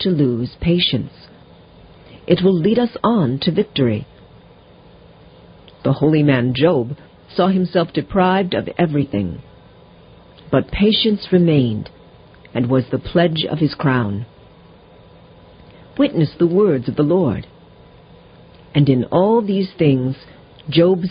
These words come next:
sinned not by his lips, nor spoke he any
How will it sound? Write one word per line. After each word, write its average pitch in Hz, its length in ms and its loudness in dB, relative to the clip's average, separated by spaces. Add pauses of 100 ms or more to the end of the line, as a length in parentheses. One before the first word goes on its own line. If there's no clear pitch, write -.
sinned 175 300 0
not 156 520 0 (160)
by 139 160 2
his 139 180 0
lips, 139 320 0 (840)
nor 170 160 4
spoke - 420 -2
he 139 260 0
any 135 260 2